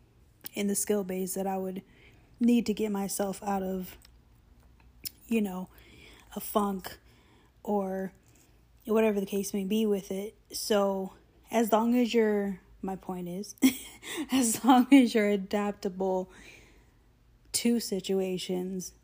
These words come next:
no matter if it's during a peak or a valley,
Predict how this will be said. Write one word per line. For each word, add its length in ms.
no 160
matter 280
if 220
it's 160
during 320
a 60
peak 320
or 220
a 40
valley, 640